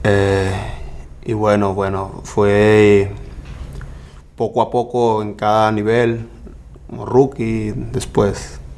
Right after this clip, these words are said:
clase A media, clase A fuerte. Pero tengo muy bonitos recuerdos, muchos amigos, eh, durante todo mi trayecto. Fue largo,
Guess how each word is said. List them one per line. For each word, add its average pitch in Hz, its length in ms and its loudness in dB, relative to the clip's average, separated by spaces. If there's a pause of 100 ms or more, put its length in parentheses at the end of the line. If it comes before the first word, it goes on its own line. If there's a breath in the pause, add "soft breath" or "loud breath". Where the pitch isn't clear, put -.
(160)
clase 98 280 -2
A 95 60 -2
media, 110 720 0 (880 loud breath)
clase - 240 -6
A 95 60 -4
fuerte. 107 680 0 (1000 loud breath)
Pero 107 240 2
tengo 113 240 0
muy 131 160 4
bonitos 131 300 4
recuerdos, 113 600 0
muchos 113 280 -4
amigos, 110 800 2 (480)
eh, 101 420 2 (300)
durante 101 380 0
todo 104 340 2
mi 101 300 -2 (220)
trayecto. 104 680 0 (640 loud breath)
Fue 110 180 -10
largo, 123 600 0